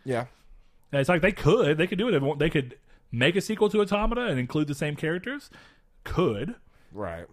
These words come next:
Speaker 2: Or they could go, "Well, everybody liked Nier, so we're just gonna either remake the original Nier, or we're gonna go with a new Nier." I mean, it's possible, and I'm actually curious. I really wanna see new Nier at E three
Speaker 1: Remake the
Speaker 2: this year.
Speaker 1: original.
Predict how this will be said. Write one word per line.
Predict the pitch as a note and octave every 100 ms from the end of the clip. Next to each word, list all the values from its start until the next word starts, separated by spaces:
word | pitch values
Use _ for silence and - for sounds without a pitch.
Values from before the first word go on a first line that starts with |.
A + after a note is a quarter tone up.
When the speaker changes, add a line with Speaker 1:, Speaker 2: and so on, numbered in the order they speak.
| -
Speaker 2:
Or | C#3 A#2+ A#2+ F#3+ A3+ -
they | B2
could | - C3 B2+
go, | C3 D3+ D#3+ _
"Well, | G#2 A#2
everybody | B2 D3+
liked | C#3+ E3 E3+
Nier, | B2 B2 F3 -
so | A#2+
we're | A#2+
just | A#2+ -
gonna | A#2+
either | A2+ A#2 A2+
remake | G#2+ B2 A#2+ A#2+
the | C3
original | B2+ B2 A#2+
Nier, | A#2 B2+ A3 _ _ _ _ _ -
or | A2+ A#2
we're | B2
gonna | B2 C3+
go | B2+ C#3+
with | E3+ G3
a | A#3+
new | C4 D4+ C#4 C#3 G#2 - - _ -
Nier." | B2+ D3+
I | G#3
mean, | G#3+ F3+ -
it's | G#3+ -
possible, | - A3 G3+ D3 C3 A#2+
and | C3
I'm | D3+ E3+
actually | F#3 F#3+ E3
curious. | E3+ D3+ A#2+
I |
really | C#3+ F#3
wanna | C3 B2+ D3
see | C3+ B2+ A#2
new | A2+ A2+
Nier | A2 G#2+
at | G#2
E | G#2+
three | A#2
Speaker 1:
Remake | A2 G#2
the |
Speaker 2:
this | G#2+ G#2
year. | G2
Speaker 1:
original. | G#2+ D#2+